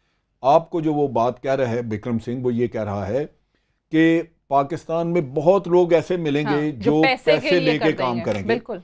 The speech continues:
Speaker 1: वो
Speaker 2: और
Speaker 1: आपके
Speaker 2: उन्हीं
Speaker 1: मीडिया
Speaker 2: को
Speaker 1: में भी
Speaker 2: इस्तेमाल
Speaker 1: मौजूद
Speaker 2: करें।
Speaker 1: हैं,
Speaker 2: हम्म।
Speaker 1: वो आपके लिखन, लिखने वाले इंटेलेक्चुअल्स, ये वो कई लोग मौजूद हैं। उनमें ऐसे भी मौजूद हैं जिनको मैंने खुद देखा है कि उनको अगर लंदन का रिटर्न टिकट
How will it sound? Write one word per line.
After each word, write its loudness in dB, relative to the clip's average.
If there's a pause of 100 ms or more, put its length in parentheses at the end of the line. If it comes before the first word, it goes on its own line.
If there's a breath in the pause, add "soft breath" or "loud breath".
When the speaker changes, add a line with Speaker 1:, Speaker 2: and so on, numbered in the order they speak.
(160)
Speaker 1:
वो 6
Speaker 2:
और 8
Speaker 1:
आपके 4
Speaker 2:
उन्हीं 2
Speaker 1:
मीडिया 4
Speaker 2:
को 4
Speaker 1:
में 0
भी 0
Speaker 2:
इस्तेमाल 4
Speaker 1:
मौजूद 0
Speaker 2:
करें। 0
Speaker 1:
हैं, -6 (240)
Speaker 2:
हम्म। -12 (180)
Speaker 1:
वो 4
आपके 2
लिखन, -2
लिखने 0
वाले 2
इंटेलेक्चुअल्स, -2
ये 2
वो -4 (100)
कई 2
लोग -2
मौजूद -8
हैं। -16 (540)
उनमें 4
ऐसे 6
भी -4
मौजूद 2
हैं 0
जिनको 0
मैंने 2
खुद 2
देखा -2
है -8 (460)
कि -4
उनको 2
अगर 2
लंदन 0
का 0
रिटर्न -2
टिकट -4